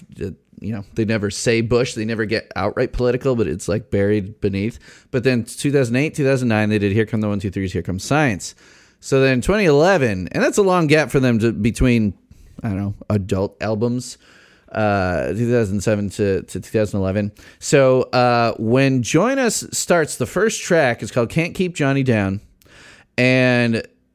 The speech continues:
it's basically, like, a proclamation that, like, this is not a kid's album because it starts, uh, uh, the lyrics <laughs> are, uh, "Outnumbered a million to one, all of the dicks in this dick town can't keep Johnny <laughs> down."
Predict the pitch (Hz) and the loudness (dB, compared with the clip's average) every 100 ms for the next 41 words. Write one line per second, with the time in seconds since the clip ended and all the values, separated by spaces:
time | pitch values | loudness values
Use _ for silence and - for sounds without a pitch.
0 | - 139 - 175 208 - 190 180 165 131 | 0 0 2 2 2 2 2 4 4 2
1 | 135 131 113 113 123 107 104 101 101 107 | 2 0 0 -2 0 0 -2 -4 -4 -4
2 | 110 151 151 139 139 135 123 120 113 98 | -2 -2 0 -2 -2 -2 -2 0 -2 0
3 | 123 131 120 117 - 175 156 117 107 101 | -2 0 0 0 0 0 2 2 2 0
4 | 98 95 104 110 120 135 120 110 - - | -2 -4 -4 -2 0 0 0 -2 -4 0
5 | 147 135 135 - - _ _ _ - 123 | 2 2 -2 -8 -12 _ _ _ -2 0
6 | 120 - 107 - 73 - 117 131 131 156 | 2 0 -6 -6 -12 -12 -2 2 4 4
7 | 135 110 - - - - - - - _ | 4 2 -2 -10 -10 -10 -12 -14 -20 _
8 | - 165 - 127 120 113 104 - - - | -12 -12 -4 0 4 2 0 -10 -20 -20
9 | - 110 107 107 104 104 101 90 - - | -4 0 2 4 2 2 0 -2 -4 0
10 | 156 160 175 175 170 147 123 143 175 180 | 0 2 0 2 4 4 2 2 2 2
11 | 156 151 151 143 143 135 - 113 160 156 | 2 2 4 4 2 0 0 2 4 4
12 | 120 113 92 127 180 - 143 117 131 185 | 2 0 2 2 2 0 2 4 4 2
13 | 127 127 180 - 175 170 143 120 - 156 | 2 2 2 0 2 4 4 0 0 0
14 | 151 - 135 117 131 143 143 165 120 - | 0 -2 -2 0 2 2 2 0 0 0
15 | 156 127 98 | 2 2 0